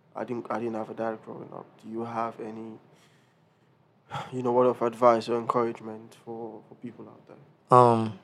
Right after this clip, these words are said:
Speaker 2: to anybody going through anything like that or anything in life in general, you know, my advice to that and my word to that is, um, that's not your purpose. That's not your whole life. That's not your whole story. That's, that's a part of it.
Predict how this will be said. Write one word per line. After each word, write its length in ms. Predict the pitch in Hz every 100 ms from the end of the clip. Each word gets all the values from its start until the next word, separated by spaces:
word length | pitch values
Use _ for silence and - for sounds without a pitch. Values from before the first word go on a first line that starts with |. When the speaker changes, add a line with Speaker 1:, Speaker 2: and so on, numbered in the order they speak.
| _ -
Speaker 2:
to 120 | 131
anybody 360 | 135 127 123
going 240 | 120 120 117
through 120 | 117
anything 320 | 113 113 113
like 220 | 110 110
that 240 | 123 117 110
or 60 |
anything 320 | 107 104 110 107
in 220 | 101 107
life 220 | 120 104
in 120 | 107
general, 260 | 117 123 110
you 100 | 107
know, 260 | 107 107 - _ _ _ _ _ _ _ _ _ _ _ _ _ -
my 160 | 123 127
advice 300 | 127 131 -
to 80 | 127
that 280 | 131 127 -
and 460 | 110 107 104 110 113 _ _ _ _ -
my 100 | 127
word 300 | 113 123 123
to 100 | 117
that 140 | 113 110
is, 160 | 104
um, 420 | 107 101 101 101 - _ _ _ _ _ _ _ _ _
that's 180 | - 120
not 160 | 123 -
your 80 | 107
purpose. 440 | 113 104 - - _ _ _ _ _ _ _ _
That's 140 | 123 120
not 180 | 120 -
your 120 | 113
whole 240 | 117 120
life. 280 | 110 110 107
That's 120 | 107 113
not 180 | 104
your 100 | 107
whole 220 | 107 107 101
story. 380 | - 110 107
That's, 120 | 107 107
that's 220 | 110 -
a 60 | 98
part 300 | 113 110 -
of 120 |
it. 100 | 113